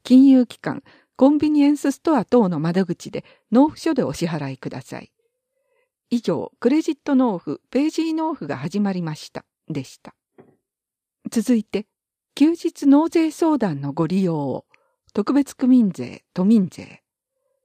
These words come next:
四月十二日日曜、午前九時から午後四時三十分。平日の納付相談が困難な方は、この機会にご相談ください。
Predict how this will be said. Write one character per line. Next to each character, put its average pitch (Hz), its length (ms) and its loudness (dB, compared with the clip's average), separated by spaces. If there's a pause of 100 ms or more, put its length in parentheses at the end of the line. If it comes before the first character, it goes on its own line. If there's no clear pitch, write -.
(120)
四 - 180 -2
月 277 240 0
十 294 220 4
二 262 160 8
日 262 260 2
日 226 340 2
曜、 156 360 0
午 294 140 4
前 208 200 0
九 247 140 -2
時 208 120 -6
か 147 140 -12
ら 131 140 -12
午 - 160 2
後 170 140 2
四 233 120 4
時 - 140 -6
三 170 240 -4
十 160 100 -6 (160)
分。 - 180 -14 (1160)
平 294 140 2
日 320 320 -2
の 294 120 4
納 277 220 4
付 311 100 -20
相 311 240 -2
談 185 220 -2
が 147 100 -6
困 269 240 6
難 180 180 2
な 143 120 -4
方 151 260 -8
は、 139 160 -8 (240)
こ 240 140 2
の 320 100 6
機 - 140 -20
会 311 200 0
に 185 100 0
ご 147 120 -6
相 180 220 -2
談 151 180 -4
く - 100 -12
だ 135 140 -8
さ 147 200 -12
い。 - 100 -20